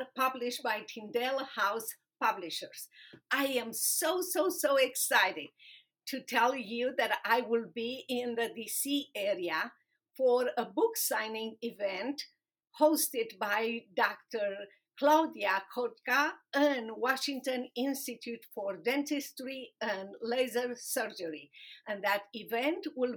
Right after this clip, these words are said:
be on September twenty-first, twenty twenty-two, from five P M to seven thirty P M. I encourage you and I invite you to register at the link below. Hope to see you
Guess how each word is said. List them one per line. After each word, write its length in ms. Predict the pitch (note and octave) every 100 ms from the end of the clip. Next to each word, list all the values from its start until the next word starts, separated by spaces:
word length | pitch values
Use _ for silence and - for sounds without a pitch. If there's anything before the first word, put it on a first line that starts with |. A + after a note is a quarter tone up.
| -
be 240 | A#3+ B3+ A3+
on 260 | A3 G#3+
September 600 | G3 - G3+ - A3 G#3+ G3+
twenty-first, 840 | G#3+ G3+ F#3 - C4 D4 E4+ -
twenty 360 | - G#3+ G#3 G3+ -
twenty-two, 760 | F#3+ F#3+ F#3 - - D#4 E4 E4 - -
from 240 | - G3+ - -
five 380 | B3+ C#4+ D4+ D4+ -
P 240 | C4+ A#3+
M 220 | A#3+ A#3+ A#3 _ _ -
to 180 | A3+ G#3
seven 500 | F#3 - A#3+ A#3 A#3 -
thirty 260 | G#3+ G#3 G#3 -
P 160 | F#3+
M. 140 | C3 - _ _ - - - _
I 140 | - C4
encourage 720 | C4 - - D4+ D#4 A#3 -
you 320 | G#3+ A3 C4 -
and 160 | B3
I 100 | A#3
invite 560 | A3+ A3 G#3+ G#3 A3 - -
you 500 | F#3 G#3 A3 A#3+ C#4+ -
to 120 | F#3 F3
register 540 | G#3+ A#3 C4 - C4 A#3
at 140 | A#3+ A3+
the 180 | G3+ G3+
link 280 | G3+ G#3 - _
below. 420 | - A3+ G#3+ E3 - _ _ _ _ _ _ _ _ _ -
Hope 260 | C#4 C#4 -
to 120 | C4
see 220 | - C4
you 160 | B3+